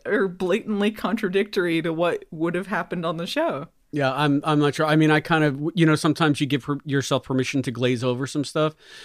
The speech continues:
Speaker 2: I glazed over a little bit of that while I was reading this because it,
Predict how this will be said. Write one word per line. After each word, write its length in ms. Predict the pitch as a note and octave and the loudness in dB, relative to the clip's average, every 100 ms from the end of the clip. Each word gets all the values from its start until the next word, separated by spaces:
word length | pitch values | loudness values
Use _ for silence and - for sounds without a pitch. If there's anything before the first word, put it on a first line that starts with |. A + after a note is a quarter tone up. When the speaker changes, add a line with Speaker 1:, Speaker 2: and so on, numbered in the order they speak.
| - - - | -20 -20 0
Speaker 2:
I 120 | C#3 | 2
glazed 300 | C3+ C3+ C3+ | 4 4 4
over 140 | B2+ A#2+ | 2 2
a 60 | |
little 200 | A#2 A#2+ | 0 0
bit 140 | A2+ A2+ | -2 -2
of 120 | A2 | -2
that 300 | A2+ G#2+ - _ - | -2 -2 -4 _ -6
while 200 | B2+ A2+ | -2 -2
I 60 | |
was 160 | A2 G#2+ | -2 -4
reading 240 | A2+ G#2+ | -4 -2
this 180 | G#2+ G2 | -4 -6
because 680 | - A2 - A2+ A2 G2 - | -8 -8 -6 -6 -6 -8 -12
it, 140 | E2 | -14